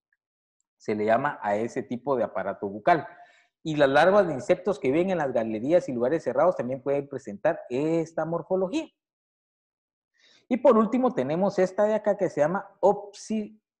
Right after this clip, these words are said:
opistognata, que en algunos insectos se alimentan de jugos vegetales o animales, como las chinches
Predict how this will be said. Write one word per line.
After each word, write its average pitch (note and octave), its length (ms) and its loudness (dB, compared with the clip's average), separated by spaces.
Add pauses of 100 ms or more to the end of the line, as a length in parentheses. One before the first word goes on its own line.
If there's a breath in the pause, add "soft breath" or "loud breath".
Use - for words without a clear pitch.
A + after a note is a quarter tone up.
(120)
opistognata, G3+ 1200 -2
que A2+ 140 -10
en A#2 140 -6
algunos F3 440 -2
insectos F#3+ 580 -6
se - 60 0
alimentan A#2+ 560 -2
de A#2 120 -6
jugos E3 360 0
vegetales E3 640 -2
o D#3 60 -6
animales, A#2+ 600 -6 (380)
como A2 300 -4
las F#2+ 240 -6
chinches G#3 680 0